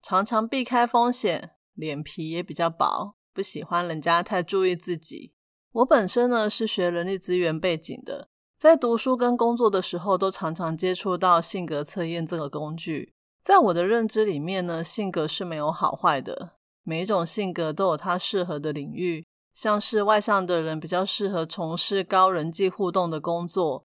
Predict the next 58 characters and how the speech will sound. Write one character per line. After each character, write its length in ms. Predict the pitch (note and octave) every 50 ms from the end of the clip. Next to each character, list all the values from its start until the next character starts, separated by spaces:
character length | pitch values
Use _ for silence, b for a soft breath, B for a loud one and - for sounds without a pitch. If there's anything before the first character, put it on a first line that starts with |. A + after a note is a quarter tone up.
| _ _ _
而 120 | - G3+ A3
内 200 | A#3+ C#4 D#4+ D4+
向 240 | C#4 E4+ D4+ C4+ B3
的 120 | A3+ G3+
人 200 | F#3+ F3+ F3 E3+
因 120 | G3 G#3
为 120 | G#3+ G#3+ G#3
喜 140 | - - F3
欢 260 | E3+ F3+ F#3 G3 F#3
独 220 | - D#3+ D3 D#3
处， 380 | D#3+ - - F3+ D3 - - _ _ _ _
所 180 | _ - - A3
以 80 | G3+ G3
像 240 | - - G#3+ G3
现 240 | G3 - A3+ G3+ G3
在 140 | F#3 G3+ F#3+
这 80 | F#3 G3+
种 220 | F#3+ E3+ D3+ D3
在 160 | C#3 F#3 F#3
家 180 | F3 F#3 F3+ F3+
工 240 | F3 F#3 F3+ F#3 F#3
作 140 | G3 F#3
的 100 | E3+ D#3+
形 300 | D#3+ - - E3+ D#3 D#3
态 200 | D#3+ F#3 G3 F3
就 140 | E3+ F#3+ G3
非 180 | F#3+ - A#3 A#3+
常 240 | A#3 A#3 F#3 E3+ E3+
适 240 | - - G#3 F#3+
合 200 | F#3 F#3 D#3 D3
内 200 | D#3 E3+ F3 E3+
向 240 | E3 - G3 E3 D#3
的 140 | C#3+ C3 -
人。 300 | - - - - F#3+ F#3+ _ _ _ _ _ _ _ G#3
那 340 | G#3 G#3 G3+ G3 F#3 F#3
既 180 | F3+ - - A3
然 240 | G#3 F#3+ F3+ F3+ F#3
内 180 | G3+ G#3 G3
向 240 | F#3+ - A3 G3 F#3
跟 160 | F3 G3 F#3+
外 220 | F#3+ G3+ G3 F#3 F#3
向 240 | - G#3+ G3 F#3+ F#3
都 140 | - A3+
很 260 | A3+ A3+ G#3+ F3+ F3+ F#3+
好， 320 | - - G3+ G3+ G3 - - _ _ _ _ _
为 100 | F4+ G4
什 160 | F#4+ - -
么 140 | F#3+ F3 E3
作 240 | E3 - A3+ A3 G3+
者 240 | - F#3 E3+ D3 D3+
要 160 | E3+ F#3 F#3
特 160 | - A3 F#3+
别 200 | E3+ F3 E3 E3
写 220 | E3+ - - D#3
一 60 | D3+ E3
本 220 | F#3+ F3+ D3+ D3
书 260 | D3 - - F3+ F3+ F3+
叫 360 | E3+ - G3 F3+ E3+ E3